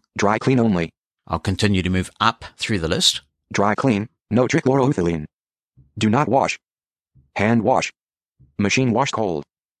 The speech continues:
Speaker 1: Machine wash, gentle or delicate. Machine wash normal. Machine wash warm.
Speaker 2: And that's the end of the list. Now, I'm pretty sure that these are machine washable normally, so I'll go down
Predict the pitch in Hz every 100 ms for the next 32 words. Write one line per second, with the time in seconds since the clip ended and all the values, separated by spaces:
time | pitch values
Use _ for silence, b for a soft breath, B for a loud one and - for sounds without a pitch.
0 | _ _ _ 101 - 135 110 143 - -
1 | - 120 135 110 104 139 101 73 - _
2 | _ _ _ - 104 127 131 110 139 123
3 | 110 80 78 _ _ _ _ _ 101 98
4 | 131 110 135 95 101 87 76 _ _ _
5 | 151 156 120 - 113 95 92 82 101 98
6 | - 110 120 175 208 - 226 180 151 -
7 | 180 123 110 90 127 127 120 110 107 104
8 | 117 107 98 95 98 90 92 95 98 90
9 | 87 101 98 90 92 110 90 90 92 92